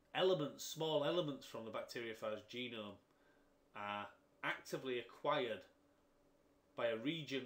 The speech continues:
of the bacterial genome called the cris P R region.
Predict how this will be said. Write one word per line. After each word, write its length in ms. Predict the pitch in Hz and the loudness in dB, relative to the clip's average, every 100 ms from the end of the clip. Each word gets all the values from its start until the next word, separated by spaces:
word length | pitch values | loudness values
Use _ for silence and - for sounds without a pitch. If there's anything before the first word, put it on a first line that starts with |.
| - | -6
of 140 | 117 110 | -10 -10
the 60 | |
bacterial 720 | 113 - - - 165 180 151 117 | -4 -6 -6 -4 2 2 2 -2
genome 560 | 104 104 101 98 98 - _ _ _ _ _ _ _ _ _ _ _ _ _ _ _ - | -4 -6 -6 -8 -10 -16 _ _ _ _ _ _ _ _ _ _ _ _ _ _ _ -4
called 180 | 123 117 | -2 -2
the 120 | - | -4
cris 220 | 135 - - | -6 -6 -4
P 140 | 113 | 0
R 220 | 120 131 | 2 2
region. 340 | 139 135 135 | 0 -2 -4